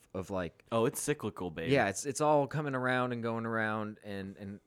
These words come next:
Speaker 1: my thoughts, and you just start kind of, like,
Speaker 2: Can't fix this
Speaker 1: overanalyzing.
Speaker 2: because this, can't fix that because that. Yeah, like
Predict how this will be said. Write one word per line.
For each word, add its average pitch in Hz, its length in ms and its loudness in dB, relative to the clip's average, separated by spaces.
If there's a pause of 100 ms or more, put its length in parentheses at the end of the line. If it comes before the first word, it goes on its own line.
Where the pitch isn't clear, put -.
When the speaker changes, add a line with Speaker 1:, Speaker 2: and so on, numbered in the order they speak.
Speaker 1:
my 92 200 -6
thoughts, 101 480 -2
and 90 160 -4
you 87 80 -6
just 92 180 -10
start 120 240 -4
kind 107 260 -6
of, 95 200 -8
like, 90 280 -6
Speaker 2:
Can't 117 180 2 (360)
fix 110 220 4 (100)
this 113 180 4
Speaker 1:
overanalyzing. 104 40 -6
Speaker 2:
because 107 380 -2
this, 101 280 0
can't 95 260 -4
fix - 260 -6
that 95 220 0
because 95 360 -8
that. 95 340 2 (680)
Yeah, 113 140 2
like 107 340 -2